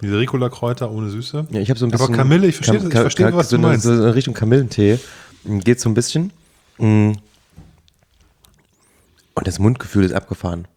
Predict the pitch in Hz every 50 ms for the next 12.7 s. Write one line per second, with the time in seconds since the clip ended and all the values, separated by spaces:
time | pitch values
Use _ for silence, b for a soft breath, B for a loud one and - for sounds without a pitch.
0 | _ _ _ _ _ _ - - 95 95 92 - - - - 101 107 104 98 98
1 | 104 107 95 90 85 - - _ _ _ _ - 98 98 92 101 - 107 98 101
2 | 107 - - - 101 - - 107 98 90 78 - - 101 117 113 - 165 233 -
3 | - - - 185 170 120 107 113 - - 139 127 123 - - 120 120 120 104 90
4 | 87 80 - - - 110 98 - 127 123 95 - - - 120 120 117 120 135 127
5 | - - 139 131 131 113 110 117 135 131 110 104 107 - - - 165 214 226 208
6 | - - 175 165 151 156 - 139 127 113 120 160 185 160 139 127 - - 120 127
7 | 127 120 - - 117 143 185 220 - - 104 92 101 123 110 131 123 - - -
8 | 170 175 - - 165 165 151 - - - - - - - - - - 104 120 -
9 | 120 131 151 165 156 147 147 165 151 - - - - 135 123 - - 143 143 143
10 | 143 147 - 135 120 - - 135 135 135 135 131 135 - - - 123 117 117 113
11 | 117 113 117 117 117 113 _ b b b b b b b b b - - 127 120
12 | - - - 120 110 113 117 113 110 101 - - - -